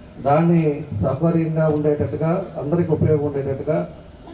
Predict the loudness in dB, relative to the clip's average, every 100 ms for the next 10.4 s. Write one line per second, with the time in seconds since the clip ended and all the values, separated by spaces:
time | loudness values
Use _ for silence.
0 | -4 2 4 4 4 4 2 0 0 -2
1 | -2 -2 0 0 -2 -4 0 0 0 -2
2 | -2 -2 -2 -2 -4 -2 -2 -2 -2 0
3 | -2 0 0 0 2 2 0 -6 -12 -18
4 | -12 -2 -2 2 0 2 2 0 -2 -12
5 | -16 -10 0 2 4 2 4 4 4 2
6 | 2 2 2 0 2 0 0 0 2 0
7 | -4 -2 2 4 2 2 2 2 0 2
8 | 4 2 2 0 -2 -12 -20 -20 -20 -14
9 | -2 2 4 4 4 4 4 4 4 2
10 | 2 0 0